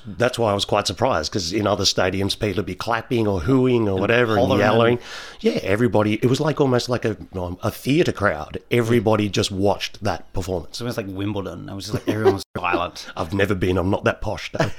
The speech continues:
Speaker 2: <laughs> All right, well, then let's move on to Finland. Obviously, a very different performance, but, oh, God, it certainly has impact, particularly at the start.
Speaker 1: Yeah, very, very much so. And this was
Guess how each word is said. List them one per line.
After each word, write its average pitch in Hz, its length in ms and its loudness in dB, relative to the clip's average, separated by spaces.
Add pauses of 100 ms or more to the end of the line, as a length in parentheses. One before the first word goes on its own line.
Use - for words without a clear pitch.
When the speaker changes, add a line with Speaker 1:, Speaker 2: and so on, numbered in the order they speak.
(240)
Speaker 2:
<laughs> - 400 -6
All 127 120 2
right, 123 160 2
well, 131 100 0
then 139 180 4
let's 156 220 2
move 147 160 2
on 123 140 -2
to 117 100 -6
Finland. 151 880 -2
Obviously, 113 520 -2
a 107 80 -8
very 110 320 -4
different 117 320 -6
performance, 117 560 -4
but, 107 360 -2
oh, 107 220 -6
God, 139 240 2
it 120 160 -6 (100)
certainly 135 280 0
has 120 200 -2
impact, 113 380 -2
particularly - 320 -4
at - 60 -8
the - 40 -10
start. - 380 -2 (160)
Speaker 1:
Yeah, 160 220 2
very, 107 160 0
very 107 160 2
much 95 220 0
so. 92 340 0
And 92 340 0
this 98 400 -2
was 87 520 0